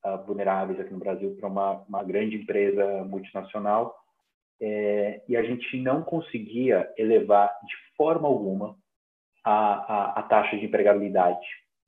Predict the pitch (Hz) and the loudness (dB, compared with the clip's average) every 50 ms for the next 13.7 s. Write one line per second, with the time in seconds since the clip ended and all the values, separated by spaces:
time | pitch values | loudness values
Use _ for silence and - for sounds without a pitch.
0 | _ _ _ _ _ _ - 117 120 127 131 131 131 135 135 - - 139 113 - | _ _ _ _ _ _ -6 -2 2 4 4 6 6 4 4 2 0 -2 -2 -2
1 | - 113 - 113 110 107 107 107 104 101 98 - - - 90 87 85 - - - | -2 2 4 4 4 6 6 4 4 4 -2 -4 0 0 2 2 0 -2 -8 -14
2 | _ _ _ _ _ _ _ _ _ _ _ _ _ - - 127 113 117 113 113 | _ _ _ _ _ _ _ _ _ _ _ _ _ -2 0 2 4 4 4 2
3 | 120 113 113 113 110 113 120 - - _ - 120 98 98 - - - _ _ _ | 2 -2 -8 -8 -8 -8 -8 -8 -10 _ -8 -6 -6 -6 -8 -10 -14 _ _ _
4 | - - - 120 - - 113 107 - - 117 113 120 120 - 104 98 101 113 107 | -8 -4 -2 -2 -2 -2 -4 -4 -2 -4 -2 -2 -2 -4 -4 -6 -6 -2 2 2
5 | 101 101 101 101 101 104 107 101 107 104 101 101 98 95 98 95 98 - 113 113 | 2 2 2 0 0 2 2 2 2 0 -2 -6 -8 -8 -8 -6 -4 -4 -4 -4
6 | - - - - - - - - - _ _ _ _ _ _ - - - - - | -4 -8 -12 -12 -12 -14 -16 -18 -20 _ _ _ _ _ _ -20 -20 -20 -20 -20
7 | _ _ - 98 101 110 110 110 - - 131 139 131 120 - - 120 127 135 131 | _ _ -10 -6 -4 -4 -4 -4 -4 2 6 6 6 6 6 6 6 6 8 6
8 | 113 110 101 101 110 107 110 117 110 117 113 113 - - 120 117 117 113 - 123 | 6 4 0 -2 -2 0 2 2 2 2 -2 -4 -6 -6 -6 -6 -6 -8 -10 -6
9 | 120 127 131 139 - 139 131 113 117 117 123 123 127 123 120 127 131 131 127 - | -2 -2 -2 0 2 2 4 6 6 6 6 6 4 2 2 0 -2 -6 -8 -10
10 | 127 - - 131 123 117 - - 123 120 113 - - - - - - - _ _ | -12 -12 -4 0 0 0 0 0 -4 -6 -4 -2 0 2 0 0 -2 -6 _ _
11 | _ _ - - - - - 127 117 123 120 120 131 123 123 123 123 131 139 - | _ _ -14 -12 -12 -4 -2 2 4 6 4 4 4 0 -2 -2 -2 -2 -2 0
12 | - 131 113 107 107 - - _ _ _ _ _ _ _ _ _ _ _ - 123 | -2 0 0 0 -2 -2 -6 _ _ _ _ _ _ _ _ _ _ _ 0 2
13 | 139 139 - 135 127 123 120 117 110 104 - - - | 2 4 4 4 6 8 8 8 8 6 4 0 -4